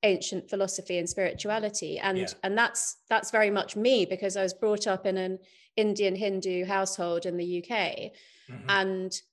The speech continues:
Speaker 1: then later I became a neuroscientist. And so what I've seen in the two worst periods of my life, so after my divorce and then this year of the global pandemic, is that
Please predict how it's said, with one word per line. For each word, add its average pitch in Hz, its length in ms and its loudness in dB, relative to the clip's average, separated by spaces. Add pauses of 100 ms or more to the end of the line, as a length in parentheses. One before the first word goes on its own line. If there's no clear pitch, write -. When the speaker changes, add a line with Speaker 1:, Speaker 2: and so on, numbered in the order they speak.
(200)
Speaker 1:
then 190 180 2
later 196 340 4
I 165 100 -2
became 180 340 -6
a - 20 -6
neuroscientist. 175 1120 -6
And 202 340 -2 (880)
so 233 380 4 (120)
what 285 220 2
I've 320 140 2
seen 208 380 2
in 214 200 -2
the 208 280 0 (640)
two 254 300 -2
worst 226 380 2
periods 208 360 0
of 196 100 -8
my 196 140 -2
life, 170 340 0
so 180 240 -2 (320)
after 208 320 -4
my 190 120 -2
divorce 180 640 -2
and 175 200 -2
then 170 360 -2
this 175 360 -2
year 175 220 2
of 160 80 -8
the 165 80 -10
global 165 280 -6
pandemic, 180 680 -4 (680)
is 226 260 4
that 233 320 0